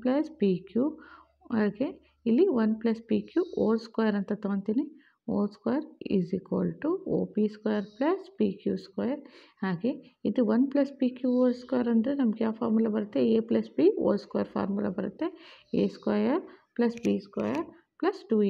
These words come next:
ಎ ಬಿ. ಅದನ್ನೇ ನಾನು ಇಲ್ಲಿ ಬರ್ಕೊತೀನಿ, ಒನ್ ಸ್ಕ್ವೇರ್ ಪ್ಲಸ್ ಪಿ ಕ್ಯೂ ಸ್ಕ್ವೇರ್ ಪ್ಲಸ್ ಟು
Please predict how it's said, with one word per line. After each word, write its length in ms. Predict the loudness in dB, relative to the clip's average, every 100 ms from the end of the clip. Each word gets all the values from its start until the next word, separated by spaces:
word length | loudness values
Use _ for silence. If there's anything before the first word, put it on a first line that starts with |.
| 2
ಎ 40 | 0
ಬಿ. 100 | -2 -2 -10 _ _ -6
ಅದನ್ನೇ 280 | -4 -2 -2
ನಾನು 100 | -2 -4
ಇಲ್ಲಿ 100 | -4
ಬರ್ಕೊತೀನಿ, 420 | -4 -4 -4 -2 0 0
ಒನ್ 100 | -4
ಸ್ಕ್ವೇರ್ 300 | -4 -4 -2 -4 -2
ಪ್ಲಸ್ 240 | -2 -4 -2
ಪಿ 100 | -2 -2
ಕ್ಯೂ 140 | -4 -4 -4
ಸ್ಕ್ವೇರ್ 380 | -4 -2 0 -2 -6 -20 _ _ 0
ಪ್ಲಸ್ 280 | 0 -2 -10 -20 -20 0
ಟು 80 | 2